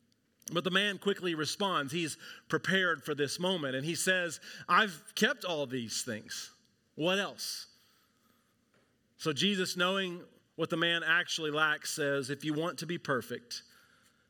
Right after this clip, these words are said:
go sell your possessions and give to the poor, and you will have treasure in heaven. Then come and follow me." And the story ends with the man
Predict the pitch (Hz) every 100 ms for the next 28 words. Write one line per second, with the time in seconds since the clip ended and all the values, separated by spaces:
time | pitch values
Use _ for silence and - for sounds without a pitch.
0 | _ 123 147 160 170 170 143 - 165 160
1 | 170 165 156 131 127 117 131 120 117 117
2 | 110 143 143 131 139 135 - 113 113 107
3 | - - - - 113 131 139 131 123 107
4 | - 143 143 151 151 131 107 107 107 107
5 | 156 139 110 113 113 - _ _ - _
6 | - - 127 120 123 113 110 104 104 113
7 | - _ _ _ _ _ _ _ _ _
8 | - - 107 - 147 139 123 113 92 92
9 | - - _ _ - - - - _ 127
10 | 123 123 127 127 117 107